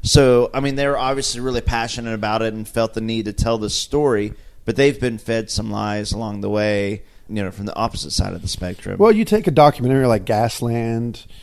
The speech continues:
Speaker 2: and really there's an opposite documentary, oh, what's it called,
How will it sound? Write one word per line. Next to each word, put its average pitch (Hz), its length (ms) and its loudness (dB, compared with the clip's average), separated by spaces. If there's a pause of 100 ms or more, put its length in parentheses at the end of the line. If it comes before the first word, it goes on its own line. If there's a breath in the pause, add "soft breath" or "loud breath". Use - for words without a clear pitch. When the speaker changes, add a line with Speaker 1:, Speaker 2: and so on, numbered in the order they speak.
(200 loud breath)
Speaker 2:
and 123 120 4
really 147 180 10
there's 120 200 4
an 113 80 0
opposite 123 320 0
documentary, 107 840 0
oh, - 120 -10 (120)
what's - 160 -10
it - 100 -14
called, 110 460 0